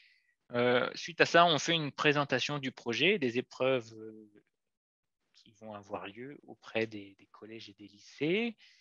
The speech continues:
Euh, et puis en mars-avril, on fait une revue de projet dans les classes, c'est-à-dire qu'on va vraiment dans les classes, euh, donc les, les ingénieurs du C E A et d'iter vont dans les classes,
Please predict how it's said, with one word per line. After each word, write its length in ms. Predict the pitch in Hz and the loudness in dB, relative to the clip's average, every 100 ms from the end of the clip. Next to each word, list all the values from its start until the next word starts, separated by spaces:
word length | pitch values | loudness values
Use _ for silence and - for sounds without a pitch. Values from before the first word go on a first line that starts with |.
| _ _ _ _ | _ _ _ _
Euh, 180 | 127 117 - | -20 -20 -4
et 100 | 135 | -4
puis 340 | - - 233 | -4 -2 2
en 120 | 196 147 | 4 4
mars-avril, 920 | 180 190 - 156 139 151 175 233 254 _ - | 4 4 6 4 4 -2 -2 -4 -8 _ -20
on 80 | 127 | -20
fait 340 | - 190 226 | -2 2 2
une 220 | 175 147 | 0 -2
revue 340 | 123 160 175 190 | 0 2 0 -4
de 60 | |
projet 340 | - 143 143 180 | -8 -4 -2 0
dans 120 | 143 | -2
les 100 | 143 | -2
classes, 260 | - - - | -4 -6 -6
c'est-à-dire 380 | - 113 151 | -6 0 0
qu'on 80 | - | 2
va 140 | 117 110 | 4 4
vraiment 340 | 120 151 175 | 6 2 2
dans 120 | 156 | 2
les 100 | 123 | 0
classes, 580 | - 135 165 - - - | 2 2 2 -2 -10 -8
euh, 140 | 113 110 | -10 -10
donc 140 | 113 - | -16 -8
les, 260 | 113 107 | -6 -6
les 220 | 104 110 117 | -10 -16 -14
ingénieurs 420 | 123 135 151 139 | -8 -4 -2 -2
du 80 | 120 | -2
C 220 | - 123 | -2 2
E 80 | 127 | 4
A 120 | 120 | 2
et 60 | |
d'iter 280 | 113 - 135 | 0 0 2
vont 260 | 113 117 190 | 2 0 -2
dans 140 | 185 | -2
les 100 | 131 | -4
classes, 500 | - 131 190 - - | -4 -4 -4 -8 -14